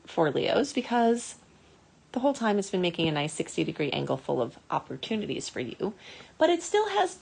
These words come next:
created a lot of vacillation. Gemini is like, "Do I do this? Do I do that? Do I do this? Do I do that?" So a lot of uncertainty, a lot of going back and forth. And even though Mars went direct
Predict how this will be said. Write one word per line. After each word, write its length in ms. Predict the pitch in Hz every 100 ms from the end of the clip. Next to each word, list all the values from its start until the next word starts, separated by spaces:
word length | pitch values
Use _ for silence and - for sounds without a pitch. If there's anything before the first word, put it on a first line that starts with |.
| -
created 360 | 359 359 349
a 40 | 330
lot 160 | 320
of 100 | 320
vacillation. 720 | 208 233 - 196 202 - -
Gemini 400 | - 185 214 196
is 160 | 180 175
like, 240 | 147 143
"Do 80 | -
I 20 |
do 140 | - -
this? 180 | 381 -
Do 120 | 349
I 40 |
do 120 | 233
that? 200 | 143 -
Do 80 | 160
I 60 | 156
do 120 | 220
this? 200 | 302 311
Do 100 | 165
I 80 | 131
do 140 | 135
that?" 240 | - - - - - - -
So 140 | -
a 20 | 311
lot 160 | 320
of 60 | 339
uncertainty, 560 | 320 - 208 - -
a 60 | 208
lot 180 | 170 202
of 80 | 190
going 160 | 190
back 220 | 185 196
and 100 | 208
forth. 480 | - 151 151 160 - - _ - - - -
And 140 | 208 220
even 240 | 269 302
though 120 | 262
Mars 240 | 220 208 202
went 140 | 180
direct 320 | 175 170 165